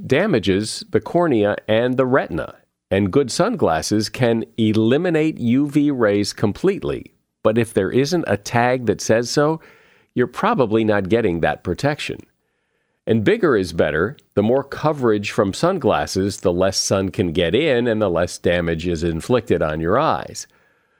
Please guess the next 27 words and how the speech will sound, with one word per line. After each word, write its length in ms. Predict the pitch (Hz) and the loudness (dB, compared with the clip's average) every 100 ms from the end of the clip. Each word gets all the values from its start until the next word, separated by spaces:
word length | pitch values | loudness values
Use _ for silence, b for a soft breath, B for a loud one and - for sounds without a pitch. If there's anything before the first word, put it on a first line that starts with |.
| _ _ _ | _ _ _
But 140 | 127 120 | 0 2
darker 360 | 208 175 170 | 0 2 2
lenses 460 | 117 98 85 107 98 | 2 2 2 0 0
don't 460 | 117 107 - - | 0 -2 -6 -8
protect 420 | - 110 120 107 - | -4 0 0 0 0
you 140 | 104 | 2
any 180 | 90 90 | 2 0
better. 460 | 98 156 90 - - _ _ - | 0 -2 -2 -6 -14 _ _ -6
Very 280 | 110 123 123 | 0 0 2
dark 320 | 120 104 101 | 2 2 2
lenses 420 | 107 110 98 92 | 2 2 2 0
may 160 | 92 85 | 2 2
look 260 | 90 214 - | 2 -2 0
cool, 360 | 110 101 104 | 2 2 2
but 300 | 101 107 - | 2 0 2
they 120 | 110 | 0
don't 360 | 110 127 - 85 | 2 0 -2 0
block 480 | 104 117 101 - - | 2 4 2 0 0
more 480 | 104 110 92 90 - | 2 4 2 0 -2
U 200 | 101 98 | 0 0
V 220 | 90 104 95 | 2 2 2
rays. 600 | 120 156 71 50 - - _ _ - | 0 0 -4 -6 -12 -16 _ _ -4
And 120 | 110 | -2
color 320 | - 202 254 | 0 0 2
doesn't 300 | 135 123 113 | 2 0 2
matter 320 | 107 101 98 143 | 2 2 2 2
either. 380 | 151 76 - | 2 -2 -6